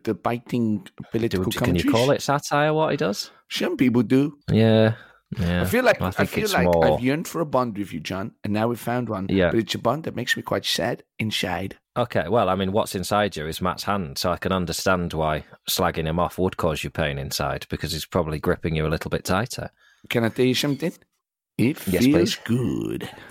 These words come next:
Speaker 2: Okay, and I think that'll do for this week.
Speaker 1: Okay.
Speaker 2: So, uh, it's been a pleasure talking to
Speaker 1: Thank
Speaker 2: you.
Speaker 1: you so much.
Speaker 2: Best wishes. Back in your box.
Speaker 1: Bye, then.
Speaker 2: Toodle pip.
Speaker 1: Oh, man.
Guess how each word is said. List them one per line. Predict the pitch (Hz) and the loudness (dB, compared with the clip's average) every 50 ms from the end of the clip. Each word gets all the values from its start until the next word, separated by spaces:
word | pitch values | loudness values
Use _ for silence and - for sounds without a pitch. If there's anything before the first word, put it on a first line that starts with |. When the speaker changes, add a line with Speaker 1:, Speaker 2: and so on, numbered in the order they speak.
| - - - - - - - _ - - - - | -18 -20 -20 -20 -20 -20 -20 _ -10 -10 -6 -4
Speaker 2:
Okay, | 101 98 92 - - 131 117 113 104 90 | -4 -4 -4 -2 0 2 4 4 4 2
and | 80 80 82 | 0 0 0
I | 90 87 | 0 0
think | - - 143 107 | 0 0 0 2
that'll | 117 131 139 143 139 | 2 2 2 2 2
do | 135 135 135 | 4 2 2
for | 127 - 123 | 2 2 2
this | 123 123 - | 2 0 2
week. | - 127 117 - - | 0 0 0 0 -2
Speaker 1:
Okay. | 160 143 - 160 165 | -4 -2 2 2 4
Speaker 2:
So, | 120 104 104 98 95 95 | 4 4 4 4 4 2
uh, | 95 90 90 87 85 80 85 87 95 - - _ _ _ _ | 2 2 0 0 0 -2 -2 -4 -8 -16 -20 _ _ _ _
it's | - 98 - | -6 -4 -2
been | - 110 101 | -2 -2 -2
a | 95 | 0
pleasure | - 135 127 113 117 | 0 0 0 0 -2
talking | - 117 107 101 - 107 | 0 0 0 0 -2 -4
to | - - | -2 0
Speaker 1:
Thank | - - | 0 0
Speaker 2:
you. | - | 0
Speaker 1:
you | - | 0
so | - 127 | 0 0
much. | 123 160 - - - - _ _ | -2 -2 -4 -8 -10 -10 _ _
Speaker 2:
Best | 95 104 117 - | -4 -4 -2 -2
wishes. | - 104 - 123 123 | -4 -4 -4 -4 -2
Back | 117 143 139 - 180 | 0 -2 0 0 0
in | 160 | 0
your | 147 131 | 0 2
box. | 123 131 139 - - - | 2 2 0 0 -2 -2
Speaker 1:
Bye, | - 151 151 | 0 0 2
then. | 139 131 120 120 - _ _ | 2 0 -2 -2 -8 _ _
Speaker 2:
Toodle | - - 120 123 117 104 | -2 0 2 2 2 2
pip. | - 92 90 87 - - - - - - - - - _ - - - - - - - - - - - - - - - - - | 2 2 0 0 -2 -8 -10 -8 -6 -6 -6 -10 -16 _ -20 -18 -16 -14 -14 -14 -14 -12 -12 -12 -12 -12 -14 -16 -16 -12 -8
Speaker 1:
Oh, | - | -4
man. | 87 78 78 80 80 87 92 101 | -4 -2 -2 -2 -2 -2 -2 -2